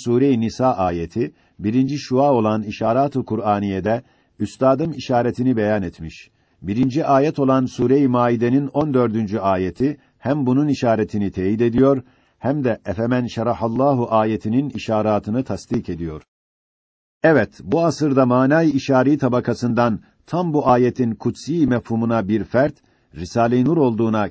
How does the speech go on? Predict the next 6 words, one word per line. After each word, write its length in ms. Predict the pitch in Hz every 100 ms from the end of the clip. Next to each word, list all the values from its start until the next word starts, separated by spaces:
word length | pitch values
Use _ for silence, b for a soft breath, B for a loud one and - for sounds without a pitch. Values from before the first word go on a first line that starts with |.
| -
kim 260 | 170 156 135
insaf 440 | 117 110 139 117
ile 180 | 113 101
baksa 320 | 104 - 123
tasdik 480 | 110 95 - 123 -
edecek. 520 | 87 85 85 82 _